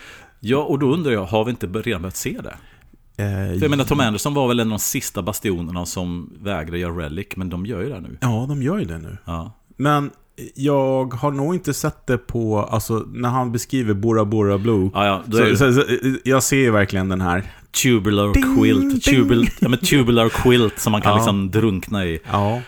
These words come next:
Speaker 1: Ja, nej, men alltså, jag, jag tycker ju att, eh, det har ju varit någon, någon sån här grej att just de här, m-, vad ska man säga, möbelgitarrerna, de är extrema, djupa,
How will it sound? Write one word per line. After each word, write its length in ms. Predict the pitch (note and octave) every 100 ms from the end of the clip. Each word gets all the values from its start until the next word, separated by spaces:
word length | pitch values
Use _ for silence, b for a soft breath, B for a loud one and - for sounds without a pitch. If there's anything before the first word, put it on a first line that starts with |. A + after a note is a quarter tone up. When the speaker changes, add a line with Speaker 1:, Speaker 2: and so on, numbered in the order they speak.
| B _
Speaker 1:
Ja, 480 | G2+ A2 B2 C#3 - A2+
nej, 140 | B2
men 160 | C#3 -
alltså, 180 | G#2+
jag, 420 | A#2 A#2+ D#3 D#3 A2+
jag 260 | B2 C#3+
tycker 320 | - G#2+ -
ju 220 | G2+ F#2+ F#2
att, 440 | F#2 F2 - - - b b b b b b b -
eh, 260 | F#2 F2 E2
det 140 | - A#2+
har 80 | C#3
ju 60 |
varit 200 | C#3 C#3+
någon, 440 | C3 A#2 G#2 G#2+ -
någon 200 | - G2+
sån 80 | G2
här 80 | E2+
grej 280 | E2+ D2+
att 440 | - D#2 - - - -
just 220 | A2+ -
de 80 | G2
här, 140 | F2+
m-, 300 | D#2+ F2 G2 - -
vad 80 | -
ska 80 | -
man 60 |
säga, 140 | - -
möbelgitarrerna, 840 | E2 F2+ D#2 D#2 - D2+ D2 F#2 E2+
de 140 | D#2
är 60 | E2+
extrema, 1200 | - - - G#2 G#2+ G2 F#2 E2 D#2+ D#2+ D#2+ D#2 b b b b b
djupa, 760 | F2+ G2 E2+ - E2+ E2+ D#2+